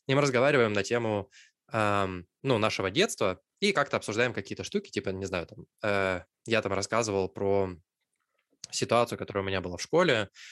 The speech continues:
и ты обращаешься к аудитории, говоря, ну, типа, ну, у вас же было так же, типа, не знаю, там, что вас, допустим, э, не понимали родители. И они такие, что? Нет, нас всегда понимали родители, нас поддерживали, и вообще непонятно, о чём ты говоришь.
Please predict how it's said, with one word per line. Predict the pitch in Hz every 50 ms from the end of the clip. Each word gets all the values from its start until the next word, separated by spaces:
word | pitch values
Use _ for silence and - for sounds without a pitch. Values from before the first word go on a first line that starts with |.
| - - _ _ -
и | 110 107 104 104 101 98 98 95 92 92 90 90 87 87 87 - -
ты | 170
обращаешься | 156 131 131 127 - - 180 180 156 - - -
к | -
аудитории, | 131 123 117 139 - 247 262 156 127
говоря, | - 117 117 107 104
ну, | 120
типа, | 120 - 135 131 131
ну, | 127 147 151
у |
вас | 135 143 143 127
же | 127 117
было | 110 117 120 123
так | - 202 269 233
же, | 147 107 92 - _ _ _ _ -
типа, | - 110 98 104
не | 101 104 110
знаю, | 104 101 95 90
там, | - 90 90
что | - - 113 107 101
вас, | 98 104 98 -
допустим, | - 107 - 120 107 - - 104 92 92 92 - - - - - - -
э, | 120 113 107 104
не | 110 123
понимали | - - 120 123 131 131 120
родители. | 110 110 113 120 104 - 101 92 90 - - _ -
И | -
они | 120 113 104
такие, | - - - 95 85 -
что? | - - - - 101 113 151 156 - _ _ -
Нет, | 98 110 131 - -
нас | 104 95 -
всегда | - 95 90 98
понимали | - - 120 113 113 117 107
родители, | 104 98 92 98 127 - 127 101 95
нас | 90 90 -
поддерживали, | - 98 87 90 101 117 127 113 98 92 95 95
и | 90
вообще | 101 95 - - 120
непонятно, | 117 107 - 95 98 104 - - 98
о |
чём | 92 - 104 92
ты | 107
говоришь. | 98 107 104 98 95 90 -